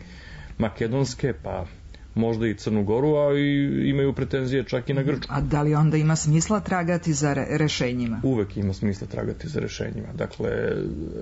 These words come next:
Speaker 1: pre svega u ovom slučaju nema brzih rešenja kada je reč o Kosovu i Metohiji. To presecanje Gordijevog čvora sada u ovom momentu, e, pomenuo bih profesora Branka Rakića,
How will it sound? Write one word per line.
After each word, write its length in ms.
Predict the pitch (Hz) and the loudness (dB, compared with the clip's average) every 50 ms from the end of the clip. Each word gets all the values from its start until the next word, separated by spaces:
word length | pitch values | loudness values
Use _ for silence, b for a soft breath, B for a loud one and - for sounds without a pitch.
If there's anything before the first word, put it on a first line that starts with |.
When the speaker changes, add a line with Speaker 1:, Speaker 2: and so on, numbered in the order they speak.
| - 165 | -8 -4
Speaker 1:
pre 100 | - 131 | -4 -2
svega 200 | 113 139 135 131 | 0 0 0 2
u 100 | 127 123 | 2 2
ovom 140 | 123 127 120 | 2 0 0
slučaju 280 | 117 135 120 - 120 113 | 0 -2 0 0 0 0
nema 180 | 117 113 104 | 2 0 -2
brzih 320 | 98 - 101 95 95 95 - | -2 -2 -4 -4 -4 -6 -8
rešenja 400 | - - - 113 - - 147 - - - - | -10 -8 -6 -6 -6 -6 -8 -12 -16 -18 -6
kada 180 | - 101 - - | -6 -6 -4 -4
je 80 | 95 | -6
reč 120 | - - - | -6 -10 -8
o 40 | |
Kosovu 300 | - - 101 - - 101 | -6 -6 -6 -6 -6 -6
i 40 | 98 | -6
Metohiji. 420 | 98 90 - 98 92 - - 92 - | -4 -4 -4 -6 -6 -6 -8 -10 -4
To 460 | - 113 113 110 113 113 110 104 - - B B B B B B B B | -2 0 0 2 2 0 0 -2 -2 -4 B B B B B B B B
presecanje 520 | - 107 101 - 120 120 - - 147 123 113 | -4 -4 0 0 -2 -2 -2 -2 -2 0 2
Gordijevog 520 | 113 123 131 123 127 127 117 107 107 - - | 2 2 2 2 2 2 2 2 0 -2 -4
čvora 400 | - - 120 127 131 131 120 113 | -2 0 2 2 4 2 2 0
sada 420 | - - - 113 127 131 123 123 | -2 -2 0 0 2 2 2 2
u 120 | 113 110 | 2 2
ovom 200 | 117 120 127 120 113 | 2 2 2 2 2
momentu, 560 | 110 113 127 135 139 131 - - 131 127 113 B B B B B B B B B B B B B B B | 0 0 2 0 0 -2 0 2 0 0 0 B B B B B B B B B B B B B B B
e, 180 | - - 113 113 | 0 0 0 2
pomenuo 360 | - - 120 127 139 143 139 | 2 2 2 2 4 2 2
bih 80 | 123 98 | 0 2
profesora 420 | - 131 123 120 - - 131 120 | 0 -2 -2 -2 -2 0 0 2
Branka 360 | 110 110 113 117 117 - 110 | 2 2 0 0 0 0 0
Rakića, 540 | 107 104 101 - 117 107 - - 98 95 | 0 0 0 0 -4 -2 0 0 0 0